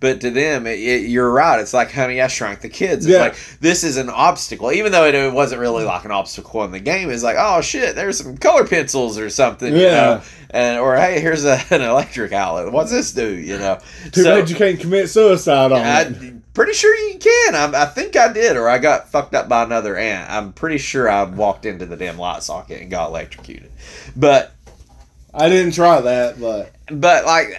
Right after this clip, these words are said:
Speaker 1: I thought that was really cool because, I mean, at the end of the day, when you were building your colony, it was pretty plain. It's just a bunch of dirt.
Speaker 2: Yeah, dirt.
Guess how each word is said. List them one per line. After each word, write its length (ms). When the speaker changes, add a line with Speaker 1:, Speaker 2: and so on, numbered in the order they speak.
Speaker 1:
I 160
thought 360
that 220
was 200
really 320
cool 680
because, 500
I 140
mean, 280
at 160
the 80
end 160
of 60
the 60
day, 220
when 200
you 120
were 100
building 360
your 80
colony, 580
it 80
was 140
pretty 240
plain. 260
It's 100
just 160
a 40
bunch 200
of 120
dirt. 300
Speaker 2:
Yeah, 380
dirt. 320